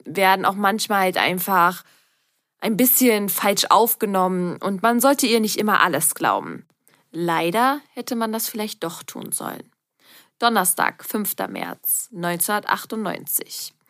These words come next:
Die Polizei startet eine landesweite Fahndung. Über hundertzwanzig Polizisten, Polizeischüler, Hundeführer und Suchhunde durchkämmten Straßen, Wälder, Felder, alles.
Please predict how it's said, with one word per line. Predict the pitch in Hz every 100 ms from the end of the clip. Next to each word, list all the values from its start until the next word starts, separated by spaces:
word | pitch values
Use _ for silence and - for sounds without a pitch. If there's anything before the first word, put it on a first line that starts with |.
| - - _ _ _
Die | 233
Polizei | - 233 233 - 240 202 208 254 277
startet | - - - 180 175 175 196 -
eine | 180 180
landesweite | 185 185 202 - 170 160 160 190
Fahndung. | 190 - 170 147 - - - - _ - - -
Über | 233 226 226
hundertzwanzig | 254 254 254 - 214 214 220
Polizisten, | - 202 180 - 175 - 170 165 170 - - _
Polizeischüler, | - 214 190 - 202 208 - 233 220 180 160 180 - -
Hundeführer | 233 240 214 - 180 175 165 165 - _ _
und | 202 220
Suchhunde | 185 247 - 196 185 180
durchkämmten | 175 185 - 190 175 - 175
Straßen, | - 185 185 175 - 165
Wälder, | 180 202 190 175
Felder, | 175 - 202 196 175 175 - - - -
alles. | 180 143 - -